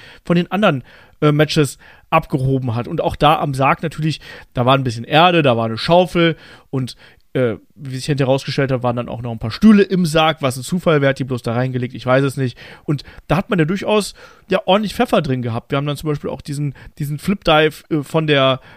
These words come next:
Rampe gesehen, also quasi von der Stage gesehen nach, äh, nach unten. Ähm, der Concerto-Ansatz hier, der dann erstmal nicht funktioniert hat und dann eben auch am Ende ein Jungle Boy, der sozusagen seinen alten Nemesis hinter sich gelassen hat, schweren Herzens, und dann ihn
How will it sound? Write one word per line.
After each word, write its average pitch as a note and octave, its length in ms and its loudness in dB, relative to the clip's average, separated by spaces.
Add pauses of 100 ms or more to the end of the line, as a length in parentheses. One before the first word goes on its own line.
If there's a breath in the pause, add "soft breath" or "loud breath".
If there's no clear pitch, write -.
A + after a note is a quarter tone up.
Rampe E3 400 0
gesehen, C#3 380 2
also B2+ 160 -4
quasi B2+ 260 -6
von B2+ 160 -8
der B2+ 80 -4
Stage D3 380 -2
gesehen C3+ 340 -2
nach, C3 240 -8
äh, C3+ 260 -6
nach B2+ 180 -8
unten. D3+ 440 -4 (260 loud breath)
Ähm, B2+ 220 -6 (560 loud breath)
der E3 280 0
Concerto-Ansatz E3+ 1500 0
hier, A3+ 260 2
der F#3 140 2
dann D3+ 140 0
erstmal D3+ 240 -4
nicht F3+ 140 -8
funktioniert G3+ 440 -4
hat G3 140 -4
und E3+ 100 -6
dann F3 140 0
eben G3+ 180 -6
auch F3 140 -6
am F#3+ 100 -8
Ende F#3+ 200 -2
ein F3 140 -4
Jungle F#3 300 0
Boy, F#3 300 0
der E3+ 260 2
sozusagen E3+ 480 -2
seinen D#3+ 280 0
alten F3 320 -4
Nemesis D#3+ 340 -2
hinter A3 260 0
sich G3 160 -4
gelassen G#3 420 -4
hat, - 160 -10 (140)
schweren G3 400 0
Herzens, F#3+ 520 -4 (420 loud breath)
und F3+ 180 2
dann E3+ 220 4
ihn F3 320 0